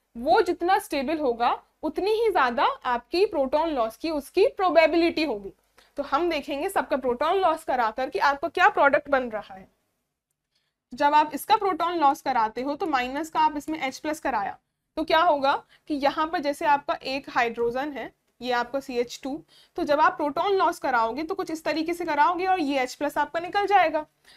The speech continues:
तो आपका क्या बनेगा? आपका यहाँ पर ये सी एच टू और ये यहाँ पे हाइड्रोजन लॉस हुआ, तो आपका ये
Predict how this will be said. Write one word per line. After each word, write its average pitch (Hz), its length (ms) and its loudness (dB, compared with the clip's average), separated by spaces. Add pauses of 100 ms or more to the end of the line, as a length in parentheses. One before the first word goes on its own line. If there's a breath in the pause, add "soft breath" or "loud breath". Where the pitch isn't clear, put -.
(100)
तो - 60 -2
आपका 277 260 2
क्या 359 200 4
बनेगा? 370 480 0 (220)
आपका 233 320 0
यहाँ 269 260 -4
पर 392 220 -6 (440 soft breath)
ये 254 140 -4
सी 247 200 -8
एच 226 220 -8
टू 415 80 4
और 285 240 2
ये 262 160 -2
यहाँ 302 260 2
पे 311 120 -4
हाइड्रोजन 247 480 -2
लॉस 233 300 -4
हुआ, 277 120 -2
तो 302 120 -4
आपका 247 300 0
ये 277 280 -4